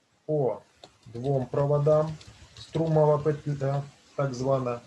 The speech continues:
досить часто зараз застосовується. Може бути по трьом проводам. Це, е, м-, е, модифікована схема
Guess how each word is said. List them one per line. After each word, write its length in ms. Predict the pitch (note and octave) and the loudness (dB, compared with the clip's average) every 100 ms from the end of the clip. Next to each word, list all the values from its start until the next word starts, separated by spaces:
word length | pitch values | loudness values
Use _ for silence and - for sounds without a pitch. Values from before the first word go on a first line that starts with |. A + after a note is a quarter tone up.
| A#2 | -4
досить 340 | D3+ - C#3+ | -4 -4 -10
часто 420 | - C3+ B2+ - C3+ | -10 -8 -8 -10 -10
зараз 340 | C#3 C#3 C3+ | -8 -8 -8
застосовується. 1000 | C#3 C#3+ D3+ D3 D3 C#3+ C#3+ C#3+ C#3+ D3 C#3+ _ _ _ _ _ - | -10 -12 -12 -12 -10 -8 -6 -8 -10 -14 -16 _ _ _ _ _ -12
Може 440 | C3 F#3 D#3+ D3+ | -6 -2 0 -2
бути 580 | C#3 D3+ D3+ - A2+ G2 _ _ _ _ _ _ _ _ - | -2 -4 -4 -6 -10 -10 _ _ _ _ _ _ _ _ -8
по 240 | F3 D3+ - | -2 -2 -4
трьом 420 | - C#3+ C3 C#3 C#3+ _ | -6 -2 -2 -4 -10 _
проводам. 680 | - D3+ D#3 D3 D#3+ D#3 D#3 - _ _ - _ _ - | -10 -6 -6 -6 -6 -8 -12 -18 _ _ -20 _ _ -8
Це, 380 | D#3 D3 C#3 _ | -4 -4 -6 _
е, 60 | C3 | -8
м-, 460 | C3+ B2+ C3 D3 | -6 -6 -4 -4
е, 320 | D3+ C3+ B2+ B2+ | -4 -6 -10 -8
модифікована 1040 | C#3 D3 D#3+ C#3+ D#3 - E3 D3+ C#3 C3 | -4 -2 -4 -6 -12 -6 -2 -2 -4 -6
схема 640 | - - F3+ F3+ F3 F3 | -10 -8 -6 -4 -6 -10